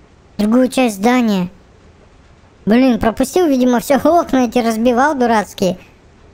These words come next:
О, там мусорщик, смотри. Там, видимо, приспешник-мусорщик. Вон внизу. Сколько здесь у него этих рабочих, ты посмотри.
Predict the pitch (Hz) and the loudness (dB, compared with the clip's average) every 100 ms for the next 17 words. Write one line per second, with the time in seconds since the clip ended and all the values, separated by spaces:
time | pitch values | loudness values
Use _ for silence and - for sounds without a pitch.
0 | - - - 240 240 214 226 220 247 247 | -20 -20 -2 0 2 0 0 2 2 0
1 | - - 214 - 233 233 220 220 208 - | -2 -4 -6 -4 -2 0 0 0 -2 -8
2 | - - - - - - - - - 240 | -20 -20 -20 -20 -20 -20 -20 -20 -6 0
3 | 247 254 247 254 254 277 277 - 294 254 | 2 2 2 2 0 0 -2 -2 -2 0
4 | 269 277 294 262 233 - 226 - - - | -2 0 0 0 -4 -4 -6 -6 -20 -20
5 | - - 247 339 311 254 294 262 277 214 | -20 -2 0 2 2 2 2 2 0 -2
6 | - 254 285 269 330 302 359 370 392 381 | -4 -4 -4 -4 -4 -2 0 2 2 0
7 | 311 302 311 381 403 440 294 - 269 285 | -2 -2 0 0 0 -2 -4 -4 -2 -2
8 | 339 339 392 311 | -2 -2 0 -2